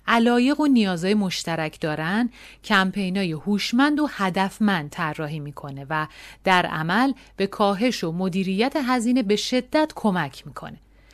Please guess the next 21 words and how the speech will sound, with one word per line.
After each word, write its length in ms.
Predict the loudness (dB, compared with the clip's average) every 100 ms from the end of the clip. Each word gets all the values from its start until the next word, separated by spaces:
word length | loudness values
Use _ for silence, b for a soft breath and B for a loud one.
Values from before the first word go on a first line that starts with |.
| B B B 2
علاوه 280 | 4 2
بر 220 | 4 2 2
اون 260 | 2 2
یه 160 | 2 2
ابزار 460 | 2 0 0 0 0
قابل 300 | 0 0 -2
اطمینان 600 | -2 -4 -6 -4 -2 0
هم 200 | -2 -4
در 200 | -2 -2
اختیار 380 | -4 -4 -4 -2
مدیران 580 | -2 -4 -2 -2 0 -2
بانک‌ها 400 | -4 -4 -4 0
قرار 300 | 2 4 2
می‌ده 340 | 2 2 0 B B B B
که 100 | 0
بتونن 360 | 0 0 -2 2
اجرای 520 | 2 2 2 2 0
کمپین‌ها 640 | -2 -6 -4 -4 -4 -4
رو 140 | -4 -2
رصد 460 | 0 0 0 0 0
کنن 360 | 0 2 2